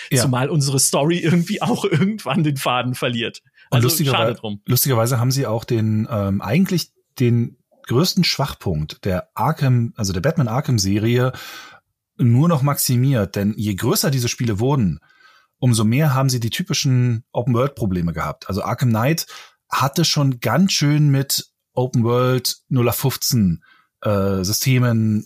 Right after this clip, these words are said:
Speaker 1: Beschäftigung zu kämpfen. Ähm, Arkham Asylum war halt noch so der absolute Prototyp einer, einer Welt, wo sich alles irgendwie wertig angefühlt hat. Das war noch kein richtiges Open-World, aber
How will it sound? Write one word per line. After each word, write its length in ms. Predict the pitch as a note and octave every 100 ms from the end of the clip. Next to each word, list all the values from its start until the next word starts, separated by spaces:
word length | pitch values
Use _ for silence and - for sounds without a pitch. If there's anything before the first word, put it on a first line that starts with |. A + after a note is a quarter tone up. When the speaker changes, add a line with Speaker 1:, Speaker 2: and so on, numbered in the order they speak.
| -
Speaker 1:
Beschäftigung 600 | A2 C3+ - A2+ G2 E2
zu 180 | - F#2
kämpfen. 600 | - F#2+ G2 C3 D3 - - - -
Ähm, 580 | A#2 A2 G#2 G2+ G2+ G#2 - -
Arkham 560 | G#2+ - G#2+ G#2 G#2
Asylum 500 | G#2+ - A2 E3+ F3
war 120 | C#3 A#2+
halt 180 | B2
noch 120 | B2+ -
so 120 | A#2
der 280 | G2+ G2 -
absolute 280 | - A2 G2+
Prototyp 920 | - G#2 C3+ G3 - G#3 A3 - A2
einer, 420 | A2 A2 G#2+ G#2
einer 180 | G#2 G2
Welt, 220 | B2 C3
wo 60 |
sich 260 | G#2+ G2+ -
alles 360 | A#2 D3+ F#3+ F#3+
irgendwie 320 | D#3+ D3 G#2+
wertig 360 | F#2 F#2 A#2+
angefühlt 460 | A#2+ B2+ - D3 -
hat. 180 | G3 -
Das 120 | - G#2+
war 100 | A#2
noch 140 | B2+
kein 120 | A#2+
richtiges 380 | G#2+ C3 C#3+ A#2
Open-World, 280 | G2 G#2 G#2
aber 180 | G#2